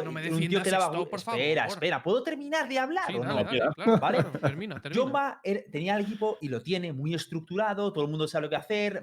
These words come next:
Speaker 2: va, es un equipo que funciona con micros, es un equipo que dice, "Oye, hacemos la de tal", y todo el mundo sabe lo que tiene que hacer porque Jomba lo ha preparado previamente y tal. Pero es que como se respira este equipo, no es así, su-, juega mucho más al estándar, tú mismo lo has visto y tal,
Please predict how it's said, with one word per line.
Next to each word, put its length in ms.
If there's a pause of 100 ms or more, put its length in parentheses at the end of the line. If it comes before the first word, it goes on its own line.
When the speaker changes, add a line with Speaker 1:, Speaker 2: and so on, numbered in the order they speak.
Speaker 2:
va, 180 (120)
es 140
un 60
equipo 280
que 100
funciona 460
con 180
micros, 500 (180)
es 140
un 80
equipo 220
que 100
dice, 280
"Oye, 380 (180)
hacemos 300
la 60
de 120
tal", 180
y 60
todo 120
el 60
mundo 200
sabe 160
lo 80
que 60
tiene 180
que 60
hacer 260
porque 400
Jomba 240
lo 60
ha 40
preparado 340
previamente 380
y 60
tal. 180 (380)
Pero 160
es 80
que 160
como 220
se 280
respira 480
este 160
equipo, 540
no 100
es 120
así, 280 (320)
su-, 220
juega 360
mucho 280
más 180
al 80
estándar, 460
tú 100
mismo 180
lo 60
has 80
visto 220
y 60
tal, 260